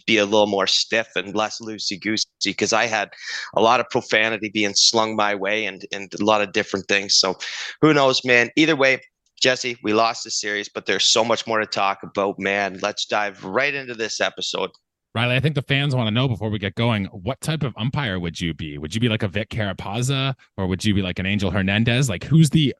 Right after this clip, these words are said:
Speaker 2: Riley McConnell umpire comp?
Speaker 1: Oh man, that's such a, that's such a
Speaker 2: <laughs>
Speaker 1: tough one, man. Um, um, umpires are so disliked and despised that,
Speaker 2: Sure.
Speaker 1: um, like,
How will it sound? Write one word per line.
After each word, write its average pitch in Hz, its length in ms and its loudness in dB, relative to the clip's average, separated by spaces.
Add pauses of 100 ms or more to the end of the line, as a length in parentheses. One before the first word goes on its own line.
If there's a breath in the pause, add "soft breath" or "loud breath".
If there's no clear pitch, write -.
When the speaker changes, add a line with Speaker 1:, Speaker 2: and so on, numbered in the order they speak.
(140)
Speaker 2:
Riley 113 240 0
McConnell 110 560 0
umpire 101 400 -2
comp? - 340 -12 (1000 loud breath)
Speaker 1:
Oh 113 240 6
man, 107 320 4
that's 113 300 0
such 110 240 -4
a, 92 280 -2
that's 117 220 -2
such 110 220 0
a 110 40 -6
Speaker 2:
<laughs> - 60 -20
Speaker 1:
tough 104 320 -4
one, 110 240 -2
man. 104 480 2
Um, 104 300 -2
um, 127 220 -2 (340 loud breath)
umpires 120 520 0
are 113 100 -4
so 110 580 -2 (240)
disliked 104 540 -2
and 104 120 -6
despised 101 1000 -2
that, 95 500 0 (100)
Speaker 2:
Sure. 98 200 4
Speaker 1:
um, 90 300 -2 (460 loud breath)
like, 107 380 0